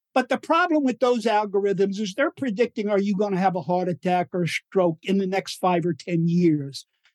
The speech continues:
And that's good, because we, we certainly don't want anybody to have them. But we're now recognizing one of the weaknesses of that approach is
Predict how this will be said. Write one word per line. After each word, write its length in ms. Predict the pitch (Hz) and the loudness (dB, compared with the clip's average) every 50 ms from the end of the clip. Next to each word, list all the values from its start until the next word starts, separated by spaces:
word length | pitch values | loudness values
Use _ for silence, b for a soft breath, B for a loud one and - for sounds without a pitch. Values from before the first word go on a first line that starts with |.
| _ - - | _ 0 4
And 80 | 320 | 4
that's 180 | 359 370 370 - | 4 4 2 0
good, 440 | - 381 381 370 226 202 240 214 _ _ _ - | 2 4 4 4 4 2 0 -2 _ _ _ -6
because 500 | - 214 - - 208 208 202 185 - - _ _ _ _ _ B B B _ _ _ - | -4 -4 -2 2 2 2 2 2 -4 -12 _ _ _ _ _ B B B _ _ _ -4
we, 240 | 202 208 202 202 208 | 0 2 2 2 0
we 240 | 180 208 202 196 180 139 147 _ _ _ _ _ 208 | -2 -4 -4 -4 -6 -12 -14 _ _ _ _ _ -12
certainly 320 | - - 247 254 214 202 208 | 0 0 2 4 4 2 2
don't 140 | 220 - | 2 0
want 200 | 247 208 208 208 | -2 -4 -4 -2
anybody 460 | 226 285 330 294 233 220 196 185 185 190 | -2 0 0 0 0 0 0 0 0 0
to 80 | 180 | 0
have 300 | 160 175 175 175 170 160 | -2 0 0 -2 -2 0
them. 280 | 170 185 170 165 160 - _ _ _ _ _ _ - | 0 -2 -2 -2 -6 -10 _ _ _ _ _ _ -2
But 120 | 254 254 302 | 0 0 2
we're 120 | 269 269 | 2 0
now 240 | 277 330 349 370 359 | 0 0 -2 -2 -2
recognizing 800 | 302 277 254 254 - 247 214 202 214 208 208 202 165 185 190 185 | -2 -2 -4 -4 -4 -6 -8 -8 -6 -4 -4 -2 0 0 0 0
one 200 | 190 202 220 233 | 2 0 2 2
of 80 | 233 220 | 4 4
the 80 | 202 180 | 4 2
weaknesses 720 | 180 185 208 254 277 _ - 208 185 - - 185 170 165 | 2 0 -2 -4 -4 _ -4 -6 -6 -2 -2 -2 -2 -2
of 160 | 175 160 151 | -4 -4 -2
that 280 | 180 196 214 220 233 233 | 0 0 2 2 2 2
approach 600 | 208 - - - 185 170 170 165 160 - - 190 | 0 -4 -8 -8 -4 -4 -2 -4 -4 -4 -2 0
is 240 | 175 170 165 - | 0 0 0 -2